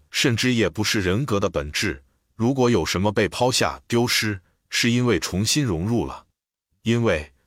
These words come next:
从人类的角度来看，无论多么无限般涅盘状态，在永恒中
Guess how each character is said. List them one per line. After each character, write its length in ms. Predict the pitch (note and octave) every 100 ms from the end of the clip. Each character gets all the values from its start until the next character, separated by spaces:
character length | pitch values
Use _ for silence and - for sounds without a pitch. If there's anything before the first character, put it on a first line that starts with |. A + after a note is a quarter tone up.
| _
从 280 | - A2+ C#3+
人 160 | A2+ C#3
类 120 | C3
的 100 | F2
角 220 | - D#2
度 160 | F#2 F#2+
来 160 | D2+
看， 340 | E2+ G#2 D#2+ D2+ _
无 200 | F#2+ A2+
论 200 | D3+ B2+
多 160 | B2 D3+
么 120 | G2+
无 200 | D#2 G2
限 320 | - G#2+ D#2 -
般 220 | C#3+ C#3+
涅 140 | D3+
盘 220 | F2 F2 G2+
状 220 | B2 E2
态， 320 | - D2 - _ _ _
在 160 | - A#2+
永 220 | A2+ E2
恒 260 | - F#2 G#2
中 260 | A2+ A2+